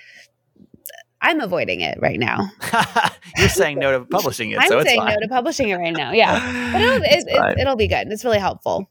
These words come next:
Speaker 1: It's a good, like,
Speaker 2: Wow.
Speaker 1: good, like, very, you know, A B Cs dating for those that need support with dating.
Speaker 2: Did you say your Instagram yet?
Speaker 1: Yeah.
Speaker 2: And what is it?
Speaker 1: Oh, I did, but at Your Modern Therapist.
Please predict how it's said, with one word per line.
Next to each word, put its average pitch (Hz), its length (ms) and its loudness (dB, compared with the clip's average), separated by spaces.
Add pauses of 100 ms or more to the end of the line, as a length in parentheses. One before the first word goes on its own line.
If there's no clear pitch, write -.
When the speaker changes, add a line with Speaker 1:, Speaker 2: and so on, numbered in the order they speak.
(120)
Speaker 1:
It's 196 140 -2
a 208 40 -2
good, 202 160 2
like, 196 120 2
Speaker 2:
Wow. 196 60 -4
Speaker 1:
good, 233 140 0
like, 208 160 -2
very, 196 260 2 (220)
you 190 100 -2
know, 165 200 -2
A 190 140 2
B 185 120 -2
Cs 170 420 -2
dating 156 520 -2 (400)
for 196 100 -4
those 180 220 0
that 170 160 -2
need 170 240 -2 (180)
support 170 360 0
with 170 100 -8
dating. 190 420 -2 (280)
Speaker 2:
Did 120 120 2
you 123 60 -4
say 143 100 0
your 123 140 2
Instagram 135 400 -2
yet? 143 160 -2 (360)
Speaker 1:
Yeah. 190 220 2 (840)
Speaker 2:
And 110 100 -2
what 170 120 0
is - 140 -6
it? - 80 -20 (640)
Speaker 1:
Oh, 208 40 -2
I 202 100 0
did, 196 360 -4 (160)
but 190 180 0
at 180 120 0
Your 190 120 -2
Modern 180 260 -2
Therapist. - 600 -2